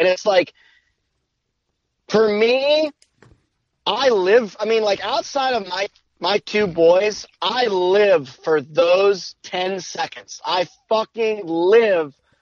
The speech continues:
for that ten seconds of,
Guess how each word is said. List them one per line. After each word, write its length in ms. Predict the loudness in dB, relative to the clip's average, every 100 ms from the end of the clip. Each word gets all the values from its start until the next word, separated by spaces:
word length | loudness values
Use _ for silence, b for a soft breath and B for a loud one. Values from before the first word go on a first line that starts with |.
| _ _
for 160 | -4
that 260 | -2 -2 -6 -10
ten 400 | -10 -4 -4 -4
seconds 640 | -8 -8 -4 -4 -4 -6 -4
of, 440 | -2 0 -2 -4